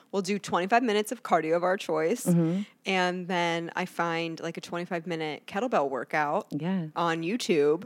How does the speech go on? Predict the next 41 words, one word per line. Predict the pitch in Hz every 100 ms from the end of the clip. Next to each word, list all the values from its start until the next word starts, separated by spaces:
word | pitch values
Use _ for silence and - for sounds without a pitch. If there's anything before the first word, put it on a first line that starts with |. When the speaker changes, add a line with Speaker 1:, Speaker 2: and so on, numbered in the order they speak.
| -
Speaker 2:
Lots | 160 147 -
of | 156
swinging. | - 170 147 143 143 156
Speaker 1:
And | 185 180 165 151 156
we're | 170
doing | 143 165 151
lots | 143 143 -
of |
kettlebell | - 180 160 151
swings. | - 147 156 -
And | 170
we | 165
take | - 190
Speaker 2:
But | 180
Speaker 1:
our | 196
Speaker 2:
it's | - -
killer. | - 175 208 - 156
Speaker 1:
Yeah, | 175 190 285 277
it's | 170 -
so | 247
good. | 254 277 185
We | 170
take | - 190 208
our | 202
kettlebells | - 156 160 180 208 226 -
into | - 175 175 - 175 165
the | 156
little, | 160 156
like, | 156 147 - -
fitness | 160 147 170 -
area | 180 175 185
room | 175 180
that's | 185 -
private | - 160 160 185 _ 147
with | 151 151 - - 165
the | 165 156
mirrors. | 147 135 131 151 202 220 - -
Speaker 2:
Yeah. | - 151 117
Speaker 1:
Like, | -
it's | - -
the, | -